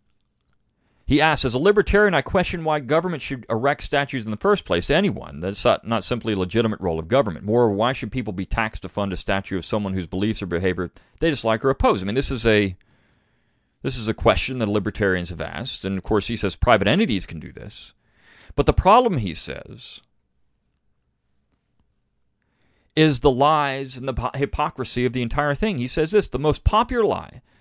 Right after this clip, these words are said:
is the one that says Abraham Lincoln waged the war to free the slaves." That's just a plain lie. Quote, "E-, ending slavery was the result at the end of the war, but it was clearly not Lincoln's goal at the beginning of the war." And so he says, look, the war was to stop secession.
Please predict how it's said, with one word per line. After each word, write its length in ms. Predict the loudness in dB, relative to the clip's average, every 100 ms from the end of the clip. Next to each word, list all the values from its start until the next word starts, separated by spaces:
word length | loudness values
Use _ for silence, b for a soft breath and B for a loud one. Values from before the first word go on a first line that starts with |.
| _
is 120 | -6
the 60 | 2
one 140 | 4
that 100 | 4
says 200 | 0 4
Abraham 360 | 4 4 2 2
Lincoln 300 | 0 0 2
waged 320 | 4 4 2
the 80 | 0
war 180 | 4 4
to 60 |
free 200 | 2 -2
the 100 | -4
slaves." 400 | -8 -10 -14 -14
That's 160 | -12 -8
just 180 | -8 -6
a 60 |
plain 300 | -2 0 -2
lie. 360 | -2 -6 -8 -18 _ _ _ _ _ _ _ _
Quote, 260 | -6 -2
"E-, 160 | 2 2
ending 280 | 4 0 0
slavery 400 | 4 4 4 4
was 180 | 4 2
the 80 |
result 460 | -2 2 4 4 0 -8 _ -10
at 80 | -4
the 140 | -2
end 100 | 0
of 60 | 0
the 60 |
war, 260 | 4 6 6
but 120 | 4
it 40 |
was 120 | -4 -4
clearly 320 | 0 2 2
not 280 | 2 0 0
Lincoln's 440 | -4 -2 -4 -4
goal 240 | 2 2 0
at 60 |
the 60 | -8
beginning 340 | 2 2 2
of 60 | 0
the 80 | -2
war." 220 | -2 -6
And 180 | -8 -8
so 140 | -4
he 60 | -2
says, 240 | -2 0
look, 180 | 2 0
the 60 | -2
war 340 | 4 6 6
was 180 | 6 2
to 80 | -6
stop 340 | -4 -6 -4
secession. 540 | -10 -6 -4 -4 -10